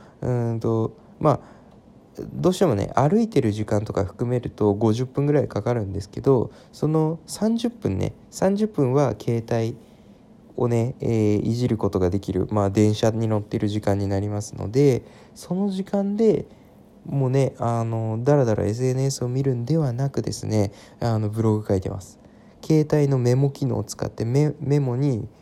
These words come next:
こうブログを書いて、えー、おりますと。で、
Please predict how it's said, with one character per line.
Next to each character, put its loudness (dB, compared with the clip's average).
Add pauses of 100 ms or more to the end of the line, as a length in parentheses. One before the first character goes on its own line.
(140)
こ 0
う 0
ブ 2
ロ 4
グ 0
を -2 (540)
書 2
い -2
て、 0 (440)
え 0
ー、 -10
お 0
り 0
ま 0
す -6
と。 -6 (140)
で、 4